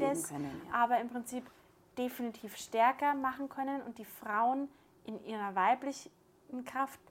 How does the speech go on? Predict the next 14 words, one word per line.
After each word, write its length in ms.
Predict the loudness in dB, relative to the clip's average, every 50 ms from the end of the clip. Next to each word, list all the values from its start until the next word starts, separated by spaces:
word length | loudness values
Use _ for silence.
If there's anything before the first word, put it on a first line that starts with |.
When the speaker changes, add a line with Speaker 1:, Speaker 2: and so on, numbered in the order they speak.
| _ _ _
Speaker 1:
und 140 | -4 4 6
das 380 | 6 6 6 0 -8 -10 -12
zusammen, 680 | -12 -12 -10 -8 -8 -8 0 6 6 8 8 8 6 4
Speaker 2:
Ja. 280 | 2 0 0 -2 -2 -2 -4 -8 _ _ _ _ _ _ _ 2 2 2
Speaker 1:
das 160 | 2 2 -2
ergibt 340 | -6 -8 -8 -10 -12 -10 -10
dann 80 | -6 -6
ja, 80 | -4 -2
glaube 220 | 0 -2 -2 -2
ich, 60 | -6 -8
eigentlich 100 | -2 0
Speaker 2:
Hundert 200 | 0 2 2 2
Speaker 1:
das, 80 | 2 2
Speaker 2:
Prozent. 500 | 0 0 0 0 -2 -2 -2 -4 -10